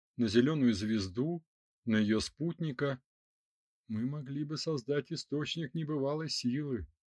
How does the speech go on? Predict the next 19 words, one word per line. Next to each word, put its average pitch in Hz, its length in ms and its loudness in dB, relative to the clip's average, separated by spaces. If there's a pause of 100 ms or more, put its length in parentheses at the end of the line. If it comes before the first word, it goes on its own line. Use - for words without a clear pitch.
(240)
ты 123 160 6
и 170 180 0
я. 101 440 -2 (340)
Подумай 151 460 2
только». 98 460 -4 (1040)
«Сердцу 147 440 -4
не 156 120 -2
прикажешь, 135 640 -2
Грейт, 110 400 0 (300)
и 113 80 2
моё 117 260 4
сердце 147 520 0
выбрало 151 420 0
его». 120 480 0 (800)
Кая 117 260 0
вздрогнула. 110 800 0 (440)
Чьи 139 300 -2
это 131 160 -2
воспоминания? 131 960 -2